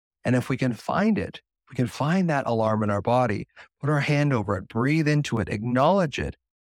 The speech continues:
Because really, that alarm in our body is our younger self. It is the younger version of us that was abused, neglected, abandoned, lost, rejected,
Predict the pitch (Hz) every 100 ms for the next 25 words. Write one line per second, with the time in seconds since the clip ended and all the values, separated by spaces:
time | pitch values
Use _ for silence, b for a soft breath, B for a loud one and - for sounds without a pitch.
0 | _ _ _ _ - 151 170 127 120 180
1 | 233 135 104 - _ _ _ - 143 156
2 | 143 135 139 123 117 120 120 120 - 156
3 | 185 123 98 95 95 - - - - _
4 | _ _ _ _ - 123 139 190 165 131
5 | 117 107 104 101 101 98 92 85 101 -
6 | 113 107 95 101 104 98 95 101 98 101
7 | 92 98 101 101 95 98 101 104 - 104
8 | 90 104 95 - 98